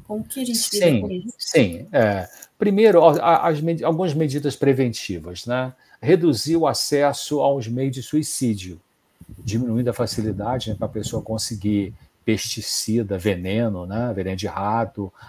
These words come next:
Speaker 2: arma de fogo, alguns medicamentos. Restringir isso, né? Então, é, o, o preside-,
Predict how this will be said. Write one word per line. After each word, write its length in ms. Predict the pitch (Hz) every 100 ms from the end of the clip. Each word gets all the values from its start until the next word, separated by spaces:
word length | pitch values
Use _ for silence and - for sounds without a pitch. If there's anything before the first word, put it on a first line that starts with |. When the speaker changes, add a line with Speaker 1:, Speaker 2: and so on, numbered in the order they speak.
| -
Speaker 2:
arma 240 | 104 107
de 120 | 98
fogo, 720 | 95 - 98 117 117 98 98 - - -
alguns 240 | 104 101
medicamentos. 840 | 95 98 104 - 110 101 95 90 95
Restringir 680 | 120 - 165 143 98 135
isso, 480 | 123 110 117 - 80
né? 260 | 87 104 120 _ _ _ _ _ -
Então, 800 | 95 - 101 107 107 113 110 107
é, 160 | 92
o, 280 | 95 98 -
o 60 | 95
preside-, 640 | 107 92 101 101 107 98